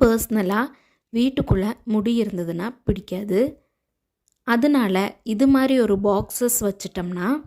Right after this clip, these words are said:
நம்ம தலையெல்லாம் சீவுன உடனேயே அப்படியே அந்த முடி எடுத்து இந்த பாக்ஸ்ல போட்டு வச்சிடலாம்.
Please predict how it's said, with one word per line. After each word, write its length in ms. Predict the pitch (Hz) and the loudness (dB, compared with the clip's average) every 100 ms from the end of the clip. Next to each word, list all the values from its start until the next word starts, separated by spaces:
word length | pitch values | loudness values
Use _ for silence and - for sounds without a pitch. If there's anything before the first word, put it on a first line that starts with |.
| - _ _ _ _ 214 | -16 _ _ _ _ -2
நம்ம 300 | 214 208 254 - - | 0 2 -2 -6 -2
தலையெல்லாம் 600 | 226 247 269 214 196 247 233 | 0 2 2 2 0 -2 0
சீவுன 400 | 220 214 214 202 175 | 2 2 2 0 -2
உடனேயே 460 | 170 165 170 196 302 - _ _ _ _ | -6 -6 -4 -2 -4 -6 _ _ _ _
அப்படியே 460 | 214 208 247 214 202 - | -8 0 2 2 0 -2
அந்த 140 | 233 202 | 0 2
முடி 220 | 196 196 233 | 2 2 0
எடுத்து 260 | 185 165 240 | 0 0 0
இந்த 100 | 214 180 | 0 0
பாக்ஸ்ல 360 | 180 - 208 196 | -2 0 0 2
போட்டு 200 | 170 160 | 0 -2
வச்சிடலாம். 460 | 165 160 165 170 175 | -10 -6 -8 -6 -10